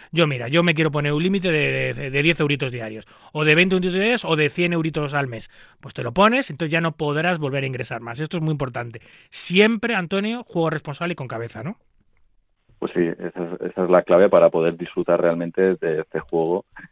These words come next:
Speaker 2: que, que que es un reto intelectual, aparte es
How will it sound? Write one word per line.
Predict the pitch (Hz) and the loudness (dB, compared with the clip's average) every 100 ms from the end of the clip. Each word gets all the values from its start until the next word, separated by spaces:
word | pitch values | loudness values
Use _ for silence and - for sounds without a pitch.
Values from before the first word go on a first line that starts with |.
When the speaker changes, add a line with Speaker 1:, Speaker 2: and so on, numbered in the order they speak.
| _ _ - | _ _ -4
Speaker 2:
que, | 85 73 71 65 64 - | 0 0 0 -2 -6 -6
que | - - - _ - - | -8 -8 -20 _ -18 -10
que | 76 71 | -4 -4
es | 71 | -4
un | 85 82 | -8 -4
reto | 82 80 | -2 -2
intelectual, | 85 85 82 - 90 95 104 98 - - | -2 0 -2 2 6 6 4 -2 -12 -10
aparte | - 80 - 82 80 - - - | 0 0 2 -2 -4 -10 -20 -12
es | - | -8